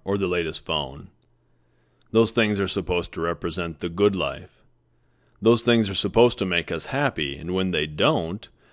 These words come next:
we just keep shoveling more possessions into the infinite abyss of our own discontent.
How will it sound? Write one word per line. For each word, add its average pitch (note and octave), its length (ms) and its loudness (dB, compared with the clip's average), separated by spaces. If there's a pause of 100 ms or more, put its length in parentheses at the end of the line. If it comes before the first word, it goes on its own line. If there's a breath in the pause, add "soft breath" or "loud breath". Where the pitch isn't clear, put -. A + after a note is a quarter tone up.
(120)
we G2+ 120 -2
just A2 240 0
keep F#2+ 180 -2
shoveling G#2 720 4
more F#2+ 200 2
possessions F#2 840 0
into F2+ 260 -4
the F2 160 -4
infinite F#2 640 -4
abyss F2+ 540 2
of E2+ 100 -4
our E2+ 180 0
own F2+ 200 -2
discontent. F2+ 880 -2